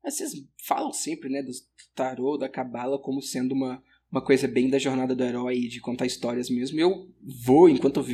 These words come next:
vou lendo essas coisas, eu vou vendo que é cada vez mais mesmo. Só que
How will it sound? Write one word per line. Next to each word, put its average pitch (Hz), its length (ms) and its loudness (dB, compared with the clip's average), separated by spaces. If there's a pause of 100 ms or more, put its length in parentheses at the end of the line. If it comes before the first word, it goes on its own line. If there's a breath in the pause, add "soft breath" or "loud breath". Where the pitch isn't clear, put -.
vou 127 140 4
lendo 127 240 4
essas 131 180 -2
coisas, 151 180 -2
eu 165 60 0
vou 160 80 -4
vendo 143 160 2
que 151 80 -4
é 143 40 -2
cada 135 180 0
vez 131 160 -2
mais 131 260 -2
mesmo. 127 280 -6 (560 soft breath)
Só 127 160 2
que - 320 -2